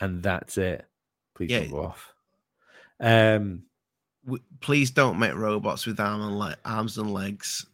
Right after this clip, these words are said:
Speaker 2: I mean, look, y-, you've seen
Speaker 1: They're
Speaker 2: the
Speaker 1: deploying them in London, aren't they? And
Speaker 2: Yeah,
Speaker 1: somewhere
Speaker 2: y-,
Speaker 1: else, L A.
Speaker 2: the dogs. The dogs.
Speaker 1: Yeah.
Speaker 2: Have you seen, I, I think it is L A, I'm not sure. I'm probably wrong on that one.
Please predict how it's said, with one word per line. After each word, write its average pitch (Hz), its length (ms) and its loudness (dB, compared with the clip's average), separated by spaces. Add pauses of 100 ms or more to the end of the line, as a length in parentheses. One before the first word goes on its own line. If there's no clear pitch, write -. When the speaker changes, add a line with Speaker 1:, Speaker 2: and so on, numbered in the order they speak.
(460)
Speaker 2:
I 113 100 -2
mean, 135 320 6
look, 127 340 2 (100)
y-, 131 240 -8 (260)
you've 131 180 -4
seen 165 360 0
Speaker 1:
They're 170 160 10
Speaker 2:
the 240 140 8
Speaker 1:
deploying 247 320 8
them 277 120 6
in 180 120 6
London, 254 320 4
aren't 247 200 2
they? 156 180 2
And 139 120 2
Speaker 2:
Yeah, 151 120 8
Speaker 1:
somewhere 170 200 4
Speaker 2:
y-, 185 60 4
Speaker 1:
else, 175 200 0
L 170 240 6
A. 196 180 8
Speaker 2:
the 110 60 2
dogs. 135 540 6 (180)
The 131 80 0
dogs. 113 480 2 (220)
Speaker 1:
Yeah. 202 380 4 (1600)
Speaker 2:
Have 139 140 0
you 156 100 4
seen, 147 560 4 (280)
I, - 60 -10 (140)
I 110 60 -6
think 151 340 -2
it 117 180 -2
is 131 160 4
L 110 260 2
A, 104 200 -4
I'm 110 180 0
not 117 200 -4
sure. 107 360 -2 (100)
I'm 110 140 -10
probably 135 420 -2
wrong 123 260 2
on 117 100 2
that 104 180 -4
one. 110 200 -6